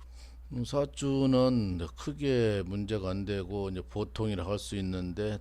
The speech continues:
딱 두 가지, 자식이 좀 많은 편이고 남자가 좀 많은 편이다. 이렇게 됩니다. 어,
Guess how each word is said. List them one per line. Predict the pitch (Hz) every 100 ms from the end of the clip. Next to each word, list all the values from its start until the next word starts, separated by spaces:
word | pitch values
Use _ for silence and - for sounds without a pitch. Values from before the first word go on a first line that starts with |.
| -
딱 | 95 -
두 | 101
가지, | 95 92 85 80
자식이 | - 90 110 98 95
좀 | 101 95
많은 | 82 87 92 87
편이고 | - 90 90 85 101 104 104 -
남자가 | 85 87 95 117 110
좀 | - 98 85
많은 | 87 92 82
편이다. | 98 92 80 78 71 73
이렇게 | 78 90 -
됩니다. | 82 80 80 69 - 73 85 92 -
어, | -